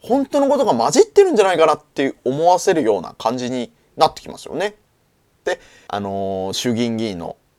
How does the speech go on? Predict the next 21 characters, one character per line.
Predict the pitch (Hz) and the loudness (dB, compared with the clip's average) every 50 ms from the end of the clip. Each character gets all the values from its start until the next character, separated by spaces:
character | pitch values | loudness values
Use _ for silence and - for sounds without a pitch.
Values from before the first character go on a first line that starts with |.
| _ _ _ | _ _ _
浅 | - 104 107 - 127 | -6 -6 -4 -4 -4
川 | 113 123 120 117 | 0 2 4 4
義 | 113 113 113 | 4 2 0
治 | - 131 113 101 - | 0 0 -2 -2 -4
氏 | - - 92 90 90 90 90 87 85 78 | -8 -8 -8 -6 -6 -6 -6 -8 -8 -6
が | - 92 95 90 82 - - _ _ _ _ _ _ _ _ | -4 -2 -2 -2 -2 -4 -10 _ _ _ _ _ _ _ _
言 | - 117 117 | -8 -8 -8
っ | |
て | - _ _ - 123 117 | -8 _ _ -4 -4 -4
い | 110 - | -4 -6
た | - - 107 104 104 101 95 - | -4 -2 0 2 2 2 0 -2
発 | - 101 - - | -4 -10 -10 -8
言 | 123 127 127 131 139 | -8 -6 -6 -6 -6
も | 151 151 | -6 -8
そ | 147 - 196 202 196 | -6 -6 -4 -4 -2
う | 175 | -2
な | 135 104 | -4 -6
ん | 90 85 | -6 -8
で | 78 82 82 | -12 -14 -14
す | - - - 90 | -14 -14 -14 -4
が、 | - 135 127 - | 0 0 0 0